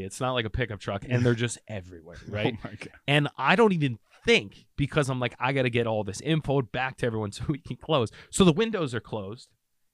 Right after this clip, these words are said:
Speaker 1: and I'm driving.
Speaker 2: <laughs> You're like,
Speaker 1: So I'm driving. I'm like, "Damn, like, I got a headache.
Speaker 2: <laughs> Oh my
Speaker 1: What's going
Speaker 2: God.
Speaker 1: on?"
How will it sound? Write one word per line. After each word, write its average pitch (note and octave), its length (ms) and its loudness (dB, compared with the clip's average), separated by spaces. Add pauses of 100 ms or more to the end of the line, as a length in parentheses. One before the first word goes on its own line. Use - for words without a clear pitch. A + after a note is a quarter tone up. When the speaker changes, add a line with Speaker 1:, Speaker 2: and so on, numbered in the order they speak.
(120)
Speaker 1:
and E3 140 2
I'm D3+ 120 0
driving. D3 720 -2
Speaker 2:
<laughs> - 100 -16
You're A2+ 100 -2
like, F2+ 120 -10 (1080)
Speaker 1:
So - 140 0
I'm E3 120 4
driving. D3 360 6
I'm G2+ 60 -2
like, G#2 160 -8
"Damn, C3+ 300 -6 (120)
like, F#2+ 160 -12
I C3 80 -8
got D3+ 120 -8
a G2+ 120 -18
headache. - 460 -12
Speaker 2:
<laughs> - 120 -12
Oh F3+ 140 4
my D3 160 -2
Speaker 1:
What's C3+ 160 2
going E3+ 200 2
Speaker 2:
God. D3 100 2
Speaker 1:
on?" - 0 -